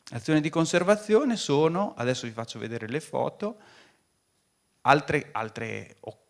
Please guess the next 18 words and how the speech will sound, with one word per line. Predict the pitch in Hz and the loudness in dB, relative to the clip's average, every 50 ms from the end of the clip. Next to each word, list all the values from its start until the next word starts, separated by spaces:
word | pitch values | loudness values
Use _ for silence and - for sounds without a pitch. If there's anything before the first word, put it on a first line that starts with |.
| _ - | _ -14
cancellate, | - 101 101 98 - 135 131 147 160 165 156 151 151 156 - - 170 165 - - - _ | -12 -12 -10 -10 -8 -6 -4 0 4 4 4 4 2 0 -4 -6 -8 -8 -8 -10 -14 _
eh, | - 117 110 107 107 104 104 | -4 -2 0 0 -2 -4 -6
bonifiche. | - 131 127 147 156 156 165 160 160 156 - 196 185 - 214 208 208 - - _ _ _ _ _ _ _ _ _ _ | -8 -6 0 2 2 4 4 2 0 0 -2 -4 -4 -4 -4 -6 -6 -10 -20 _ _ _ _ _ _ _ _ _ _
Le, | - 123 135 135 139 - - | -10 -8 -8 -8 -8 -12 -14
le, | 127 135 147 143 131 - _ - | -10 -6 -6 -6 -6 -8 _ -2
lo | - 139 131 | 0 2 2
sapete | - - 139 - 170 170 165 170 156 - | 4 2 2 2 2 0 0 0 -4 -4
tutti | - 190 190 185 - 135 120 | -4 -4 -4 -4 -6 -6 -6
che | - 123 113 107 - - | -4 -2 -4 -4 -4 -8
spesso | - - - 143 151 160 156 - - 202 214 202 - - - | -12 -2 2 2 2 2 0 0 0 2 2 2 2 0 -4
i | - 113 | -8 -2
luoghi | 113 113 117 120 131 147 | 0 2 2 0 0 -2
carsici | - - 117 113 120 135 143 - 180 175 - 190 | 2 4 4 4 4 0 -2 -8 -10 -10 -8 -8
sono | 175 - 135 117 113 | -8 -8 -8 -10 -10
stati | 107 - 110 - - | -10 -12 -12 -12 -12
usati | 113 107 113 110 - 170 | -8 -8 -8 -8 -8 -10
come | - - 104 98 87 | -12 -12 -12 -12 -14
discariche. | - - - - - - - - - - - - _ | -16 -16 -6 -2 -2 -2 -2 -6 -12 -16 -20 -20 _